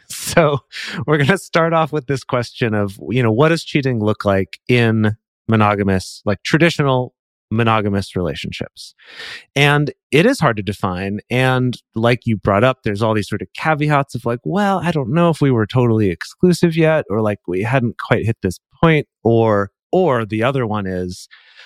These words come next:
"Oh, well, this wasn't cheating 'cause it was just, like, an emotional thing," or, "Oh, no, that is emotional infidelity. And that's a type of cheating." Or, like, "Sexual infidelity is fine, but emotional's not." Or, you know, there's, like,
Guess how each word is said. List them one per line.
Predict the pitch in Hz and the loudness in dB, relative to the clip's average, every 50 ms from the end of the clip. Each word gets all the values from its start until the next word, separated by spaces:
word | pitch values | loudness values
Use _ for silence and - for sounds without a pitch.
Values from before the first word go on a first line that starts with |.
| - _ - | -14 _ -2
"Oh, | 180 190 | 0 0
well, | 190 190 | 2 0
this | 180 196 - | 0 -2 -2
wasn't | 208 208 185 190 147 - | -2 -2 -2 -2 -6 -6
cheating | - - 175 160 151 143 | -6 -4 -2 0 0 0
'cause | 127 123 120 | 0 0 0
it | 120 | 0
was | 117 107 - | 0 0 -2
just, | - 117 107 - - | -2 -2 -2 -2 -2
like, | 104 92 90 - - - | -4 -4 -4 -6 -8 -4
an | - 101 | 0 2
emotional | 98 98 104 104 107 - - 98 85 80 - - | 4 4 4 4 4 2 2 0 0 0 0 0
thing," | 92 76 69 64 65 - _ - | 0 0 -2 -4 -10 -12 _ 2
or, | 113 123 120 113 90 | 4 4 4 4 2
"Oh, | 139 143 | 0 0
no, | 139 139 127 | 0 0 0
that | 123 120 127 | 2 2 2
is | 147 147 120 | 2 0 0
emotional | 113 104 101 101 98 - - 104 98 98 | -2 -2 -2 -4 -4 -4 -4 -4 -2 -2
infidelity. | 98 95 - - 98 104 98 95 95 90 101 95 | -4 -4 -4 -4 -2 0 0 0 0 0 0 0
And | 95 95 | 2 4
that's | 110 110 - - | 4 2 2 0
a | 107 | -4
type | - - 101 92 - | -2 -2 -4 -2 -4
of | 95 85 | -6 -8
cheating." | - - 110 101 95 95 90 87 87 87 87 87 _ _ - _ _ _ _ _ - | -4 -2 -2 0 0 0 -2 -2 -4 -4 -6 -6 _ _ -20 _ _ _ _ _ 2
Or, | 117 120 | 4 4
like, | 120 117 107 _ _ | 4 4 0 _ _
"Sexual | - - - 170 170 - - 147 | -14 -8 -6 -6 -4 -2 -2 -2
infidelity | 123 117 - 123 117 110 101 104 | -2 -2 0 0 0 0 0 -2
is | 98 - | -4 -2
fine, | - 147 147 135 123 | -2 0 0 0 0
but | 110 104 | -2 -2
emotional's | 101 101 107 113 110 - 117 101 98 92 95 | 0 0 0 -2 -2 -2 -2 -2 -2 -2 -2
not." | 113 117 120 117 110 107 - - | 0 0 2 2 0 0 -2 -2
Or, | 113 117 - | -4 -4 -2
you | 117 143 | 0 0
know, | 139 135 | 2 2
there's, | 131 131 - | 2 2 2
like, | 143 123 107 | 2 0 -2